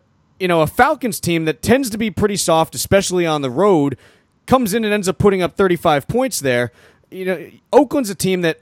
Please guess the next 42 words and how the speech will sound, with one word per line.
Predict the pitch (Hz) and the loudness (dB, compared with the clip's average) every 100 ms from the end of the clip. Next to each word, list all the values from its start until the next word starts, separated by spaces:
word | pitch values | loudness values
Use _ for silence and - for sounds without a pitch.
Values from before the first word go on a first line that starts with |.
| - | -2
I | 175 | 0
just | 170 202 | 0 0
don't | 139 165 | -2 0
have | 156 156 | 0 0
a | 151 | 0
real | 147 147 | -2 -2
feel | 120 180 202 196 | -4 0 0 0
for | - 127 117 | -2 -4 -4
this | 117 | -6
season | - 120 113 | -6 -6 -4
yet, | 123 | -6
and | 131 | -4
I | 131 | -6
think | 123 147 | -6 -6
we | 131 | -4
really | 131 139 131 | -2 0 2
have | 127 123 | 0 -2
to | - | -8
see, | - 135 127 117 _ _ | -6 -4 -4 -6 _ _
you | 139 | -4
know, | |
how | 131 143 | 0 0
things | 143 143 120 | 0 -6 -8
play | - 135 | -4 0
out | 156 156 | 0 0
the | 123 | -4
next | 123 - | -4 -4
three | 135 135 | -4 -2
to | |
four | 120 131 120 | -2 -4 -2
weeks | 127 165 - | -2 -4 -6
to | 120 | -8
really | 117 135 135 | -4 -4 -4
see | 127 131 | -4 -6
if | 127 | -4
that | 113 117 98 | -2 -4 -4
defense | 120 113 120 - | -8 -6 -8 -8
can | 117 | -6
get | 113 - | -4 -4
back | 104 101 | -6 -6
on | 101 | -10
track. | 95 139 107 - - | -6 -6 -6 -10 -20